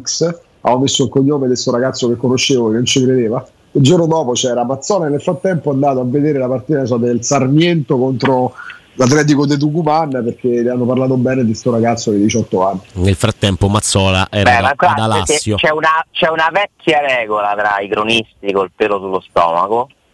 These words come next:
Speaker 3: "Metto una riga per pararmi". Io una riga la metto, no? Cioè, è, è una frase che ho sentito un sacco, "metto una riga". Cioè, che vuol dire? Io ovunque, non lo so se è vero o non è vero, comunque ho scritto,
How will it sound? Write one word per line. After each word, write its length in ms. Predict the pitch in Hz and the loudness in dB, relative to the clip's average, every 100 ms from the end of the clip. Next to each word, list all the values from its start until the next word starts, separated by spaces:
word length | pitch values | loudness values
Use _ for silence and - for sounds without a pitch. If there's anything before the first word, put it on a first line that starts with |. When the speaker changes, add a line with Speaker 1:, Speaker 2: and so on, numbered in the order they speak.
| _ _ | _ _
Speaker 3:
"Metto 600 | 151 185 214 208 _ 185 | 0 2 2 -4 _ -2
una 180 | 180 165 | 0 0
riga 400 | 160 180 160 143 | 0 0 0 -2
per 180 | 135 135 - | -2 -4 -2
pararmi". 680 | 117 107 87 82 82 85 82 _ _ _ _ _ _ _ - | -2 0 0 -2 -6 -8 -12 _ _ _ _ _ _ _ 0
Io 120 | 202 165 | 4 4
una 140 | 175 | 4
riga 320 | 202 185 139 | 0 0 0
la 80 | 120 | 0
metto, 420 | 101 85 _ 95 | -4 -8 _ 0
no? 200 | 113 151 _ - | 2 0 _ -8
Cioè, 140 | 113 | -4
è, 180 | - 139 | 0 0
è 160 | 156 160 | 2 0
una 160 | 170 165 | 0 0
frase 300 | 190 196 143 | 0 0 -2
che 60 | |
ho 80 | 131 - | -4 -4
sentito 220 | 135 143 | -2 -2
un 60 | - | 0
sacco, 300 | 135 120 175 | 0 0 -2
"metto 300 | 185 185 - | -2 -2 0
una 120 | 175 180 | 0 2
riga". 540 | 143 139 110 95 90 _ _ _ _ _ - | 2 2 2 -2 -2 _ _ _ _ _ -2
Cioè, 140 | 143 | 0
che 100 | 143 | 0
vuol 260 | 131 151 143 | 0 -2 0
dire? 300 | 131 113 117 | 0 2 0
Io 180 | 202 202 | 0 0
ovunque, 540 | 220 233 208 - 147 131 | 0 -2 -4 -4 -6 0
non 160 | 170 | 0
lo 60 | 151 | 0
so 100 | 127 - | -4 -4
se 80 | |
è 40 | 120 | -2
vero 220 | 127 127 | 0 0
o 40 | 135 | 0
non 140 | 170 | -2
è 60 | 165 | -2
vero, 280 | 143 123 | -2 -2
comunque 260 | 127 147 127 | -4 -4 -4
ho 100 | 151 | -4
scritto, 500 | - 127 - - 185 | -2 -4 -2 -4 -4